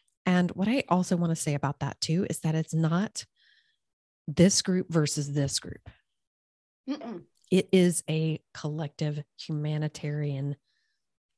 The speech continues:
Speaker 1: uprising of treating everyone with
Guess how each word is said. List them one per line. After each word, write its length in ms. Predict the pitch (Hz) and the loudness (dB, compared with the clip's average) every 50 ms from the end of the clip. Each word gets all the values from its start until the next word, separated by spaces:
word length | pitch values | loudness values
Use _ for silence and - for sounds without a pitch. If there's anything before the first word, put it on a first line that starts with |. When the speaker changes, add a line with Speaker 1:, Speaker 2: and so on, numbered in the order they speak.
| _ _ - | _ _ -2
Speaker 1:
uprising 720 | 160 151 - - - 127 120 - - - - - - - _ _ _ _ _ _ - | -2 -2 -2 -6 -10 -8 -8 -8 -8 -10 -10 -12 -14 -16 _ _ _ _ _ _ -4
of 260 | 151 143 143 147 151 143 - _ _ - | -4 -2 -2 -4 -6 -8 -12 _ _ -16
treating 460 | - - - 156 165 160 165 165 - - 160 | -16 -10 -6 -4 -2 -2 -2 -4 -4 -6 -8
everyone 420 | 160 - 170 156 151 151 151 147 | -8 -6 -4 -4 -2 -2 -4 -4
with 240 | 147 143 - - | -6 -8 -10 -14